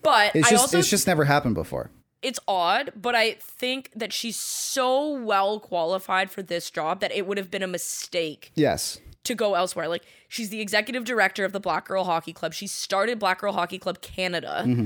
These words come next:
Speaker 1: Like, she started, like, that arm. And at, when she was at Yale playing hockey, she started Soraya Strong, which is a program for young women of color.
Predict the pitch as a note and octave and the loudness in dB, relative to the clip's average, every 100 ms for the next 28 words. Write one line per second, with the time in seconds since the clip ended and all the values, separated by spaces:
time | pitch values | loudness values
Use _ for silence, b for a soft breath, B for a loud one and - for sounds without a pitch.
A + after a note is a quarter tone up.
0 | G#2 - - A2 G3+ G3 G3 D#3+ - G3 | -2 -6 -8 -4 0 0 0 -6 -6 2
1 | F#3 - E3+ E3 D#3+ G3+ b b b A#3 | 2 2 0 0 0 -4 b b b -6
2 | A3+ - - F#3+ F#3 G3+ - A#3 A3+ - | -6 -4 0 2 0 -4 -6 -4 -4 -4
3 | F3+ G3 F#3+ A#2+ C3 G3+ _ G3 F#3+ F3 | -4 -2 0 0 -2 -6 _ -6 -4 -4
4 | F3 F3+ E3+ E3 - G3 F#3+ F#3 F#3 G#3 | -2 -4 -4 -10 -8 -6 -2 -2 -4 -4
5 | F3+ F#3 G3+ - - A3 G3 C3+ E3 A#3 | 0 0 0 -4 -4 0 0 0 -6 -10
6 | _ _ _ _ G#3+ G#3 G#3+ G3+ - - | _ _ _ _ -4 -2 0 -2 -4 -4
7 | G3+ G3 F#3+ G#3 G3 F3+ F3+ F3+ F3+ F#3+ | -4 -2 -2 -4 -4 0 0 0 -6 -8
8 | F#3+ F3+ E3 D#3+ - G3 D#2 - | -6 -6 -6 -8 -6 -6 -6 -12